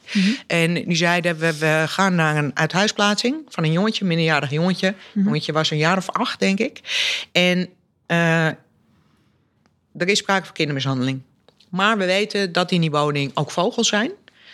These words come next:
Speaker 2: Eh, in dit geval papegaaien. En kun jij meegaan om te kijken, gaat het daar dan wel goed mee? Of misschien, ja, eh, zijn
Speaker 1: Worden
Speaker 2: ze
Speaker 1: die
Speaker 2: wel
Speaker 1: ook
Speaker 2: ag-
Speaker 1: geslagen?
Speaker 2: eh, nou ja, of zijn ze wel agressief, hè? Want, eh, ja, dat kan ook. Als je geen verstand van hebt, zou je dat nog kunnen denken.
Speaker 1: Ja.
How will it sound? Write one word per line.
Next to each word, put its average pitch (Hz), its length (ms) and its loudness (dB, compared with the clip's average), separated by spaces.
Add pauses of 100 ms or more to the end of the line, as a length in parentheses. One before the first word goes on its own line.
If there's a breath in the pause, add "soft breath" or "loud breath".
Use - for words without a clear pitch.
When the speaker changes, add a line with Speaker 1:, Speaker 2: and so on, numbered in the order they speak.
(220 loud breath)
Speaker 2:
Eh, 151 180 0
in 160 100 -4
dit 185 140 0
geval - 240 -2
papegaaien. 202 680 -2 (400 loud breath)
En 170 360 0
kun 175 200 0
jij 180 260 2
meegaan 185 500 2
om 170 80 0
te 170 100 -6
kijken, 170 420 0
gaat 185 200 -2
het 175 100 -2
daar 196 180 2
dan 180 100 0
wel 143 120 0
goed 226 240 -4
mee? 220 400 0
Of 180 380 -4
misschien, 165 520 -2
ja, 147 200 2 (200)
eh, 135 100 -2
zijn 139 180 2 (220)
Speaker 1:
Worden 190 160 2
Speaker 2:
ze 190 60 -2
Speaker 1:
die - 80 -
Speaker 2:
wel 196 60 2
Speaker 1:
ook 190 60 0
Speaker 2:
ag- 175 60 0
Speaker 1:
geslagen? 170 480 0
Speaker 2:
eh, - 120 -4
nou 202 200 2
ja, 190 120 -6
of 220 200 -2
zijn 180 200 2
ze 165 80 -2
wel 165 140 -2
agressief, 175 440 -2
hè? 262 260 0
Want, 165 280 -2
eh, 165 260 2
ja, - 120 0
dat 135 120 -4
kan 151 100 -6
ook. 220 220 0
Als 220 100 2
je 202 80 -4
geen 190 140 2
verstand 175 320 0
van 165 100 -2
hebt, 156 180 0
zou - 160 0
je 151 60 2
dat 143 140 -4
nog 156 140 0
kunnen 156 240 0
denken. 233 400 0
Speaker 1:
Ja. 175 200 0